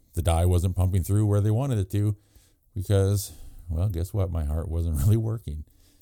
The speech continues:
So anyway, I go in for this heart surgery and, uh,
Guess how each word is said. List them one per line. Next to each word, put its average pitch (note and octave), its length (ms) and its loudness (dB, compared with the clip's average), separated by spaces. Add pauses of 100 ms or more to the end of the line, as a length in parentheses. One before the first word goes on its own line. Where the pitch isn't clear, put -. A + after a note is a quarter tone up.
(180)
So F#2+ 340 -2 (1400)
anyway, D#3+ 260 2
I D#3+ 40 0
go C3+ 140 0
in C#3+ 60 0
for C#3 80 -6
this C#3+ 160 -2
heart A#2+ 220 2
surgery C#3+ 520 0 (600)
and, B2 400 0
uh, B2+ 260 0